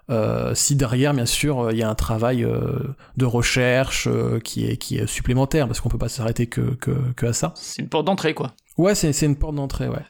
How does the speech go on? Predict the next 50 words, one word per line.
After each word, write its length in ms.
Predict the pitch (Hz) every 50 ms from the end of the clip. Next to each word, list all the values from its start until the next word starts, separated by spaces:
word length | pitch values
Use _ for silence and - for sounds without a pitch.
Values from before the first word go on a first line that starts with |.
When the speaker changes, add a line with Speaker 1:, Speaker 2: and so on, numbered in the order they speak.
| -
Speaker 1:
Donc 160 | 135 151 170
voilà, 360 | 160 147 139 123 135 151 190 190
et 100 | 156 143
donc, 200 | 143 143 131 139
euh, 100 | 135 131
bah, 120 | 131 131
je, 260 | 123 135 131 131 131
je, 100 | 127 123 131
moi 180 | 131 139 165
j'ai 120 | 151 135 139
espoir 420 | 131 - - - - 170 147 -
surtout 320 | - - 139 - - 160
que, 340 | 151 - 135 127 123 123 120
que 140 | 117 - 123
la 120 | 123 123
licence, 440 | 123 123 117 - - 143 139 - -
elle, 200 | 123 120 120 120 -
elle 120 | 131 120
continue. 580 | - - 127 120 - - 127 127 135 156 190 202
Euh, 260 | 175 135 123 117 113
une 120 | 117 127 127
porte 260 | - - - - -
ouverte 320 | 147 139 151 151 - - 135
à 240 | 120 117 117 117 117
la 100 | 120 117
continuité, 640 | - 139 123 - - 131 127 120 123 - 135 131
euh, 260 | 120 113 110 117 120 117
à 100 | - 117
la 100 | 120 117
fin 160 | - - 135
de, 300 | 131 123 120 117 117 123
de, 280 | 123 120 117 117 123 123
de, 260 | 120 113 117 117 117
du 140 | 113 123 131
jeu. 200 | 131 147 185 202 - - - - - - - - - -
Euh, 400 | 127 120 117 113 113 110 110 113
mais 180 | 117 123 131 135
bon, 280 | 135 139 135 143 139 123
euh, 160 | 120 120 117
je, 400 | 113 117 123 117 123 127 127 139
je 140 | 127 - 143
crois 180 | - - 180
que 140 | 180 - 151
le 120 | 143 139
jeu 120 | 135 139 165
n'a 120 | 160 127 -
pas 300 | - 127 123 - - - _ -
extrêmement 560 | 147 147 - - - - 147 143 135 135 135
bien 180 | 131 127 131 127
marché. 340 | 127 127 123 - - - 165